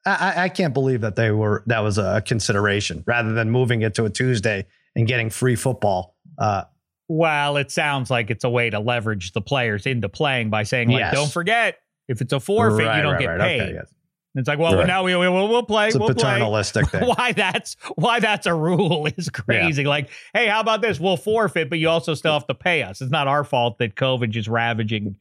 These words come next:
Speaker 1: Exactly.
Speaker 2: society.
Speaker 1: All right, check your Steelers at the Chiefs. This was, this did open at ten, but Kelce might be out and Hill out.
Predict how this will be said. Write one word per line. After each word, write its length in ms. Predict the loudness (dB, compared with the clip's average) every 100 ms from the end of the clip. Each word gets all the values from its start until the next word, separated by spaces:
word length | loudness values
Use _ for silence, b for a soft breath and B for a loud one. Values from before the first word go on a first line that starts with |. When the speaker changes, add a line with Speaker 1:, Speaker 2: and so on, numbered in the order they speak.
| 0
Speaker 1:
Exactly. 160 | 2 2
Speaker 2:
society. 260 | 2 2 2 2
Speaker 1:
All 60 | 0
right, 120 | -2
check 340 | -2 0 0 0
your 100 | -2
Steelers 580 | 0 0 2 2 0 0
at 200 | -2 -2
the 80 | -4
Chiefs. 340 | 0 -2 0
This 220 | 0 0
was, 320 | 2 2 2 0
this 220 | -4 -4 -8
did 220 | 0 0 2
open 320 | 0 0 0
at 160 | -2
ten, 460 | -2 0 0 0 -2 _ _ -18 -18 -18 _ -4
but 320 | 0 0 0
Kelce 500 | -2 0 0 0 2
might 280 | 2 2 0
be 160 | 0
out 260 | 2 0 0
and 160 | -2 0
Hill 540 | 2 2 2 0 -6 -4
out. 400 | 0 2 0 -2